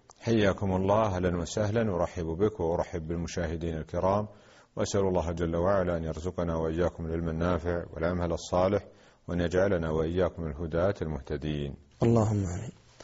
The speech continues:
Speaker 2: نحن معكم مشاهدينا في باب صلاة الجمعة، وقد أخذنا بعض ما يسن للمصلي أن يفعله،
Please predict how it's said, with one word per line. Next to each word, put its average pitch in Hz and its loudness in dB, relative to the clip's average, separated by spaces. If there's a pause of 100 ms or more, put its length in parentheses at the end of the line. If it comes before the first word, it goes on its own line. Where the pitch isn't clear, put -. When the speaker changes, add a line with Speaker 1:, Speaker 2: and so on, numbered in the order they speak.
(120)
Speaker 2:
نحن 170 6
معكم 190 4
مشاهدينا 139 2
في 135 2
باب 143 4
صلاة 147 2
الجمعة، 151 0 (440)
وقد 151 2
أخذنا 139 4
بعض 123 2 (100)
ما 131 4
يسن 131 2 (360)
للمصلي 131 4
أن 131 2
يفعله، 151 4